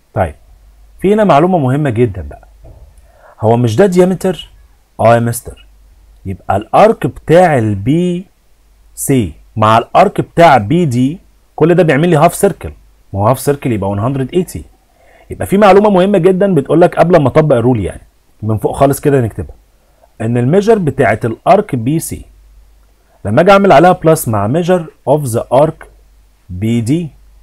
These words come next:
الاتنين دول كده مع بعض ب one hundred eighty، one hundred eighty degree. دي كده معلومه مهمه قوي هستخدمها دلوقتي. طيب،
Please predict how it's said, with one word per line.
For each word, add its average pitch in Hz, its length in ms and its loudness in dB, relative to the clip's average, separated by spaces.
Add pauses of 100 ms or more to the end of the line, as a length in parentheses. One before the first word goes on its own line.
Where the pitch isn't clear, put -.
(640)
الاتنين 123 420 -2
دول 196 160 4
كده 208 180 2
مع 151 180 4
بعض 170 300 4
ب 135 160 0
one 135 40 -2
hundred 151 320 -2
eighty، 143 240 -10 (500)
one 95 100 -6
hundred 131 380 -2
eighty 127 340 -6
degree. 131 240 -2 (640)
دي 107 160 -4
كده 151 180 2
معلومه 139 340 2
مهمه 135 300 0
قوي 123 380 0
هستخدمها 104 460 -4
دلوقتي. 123 360 -4 (1900)
طيب، 170 320 4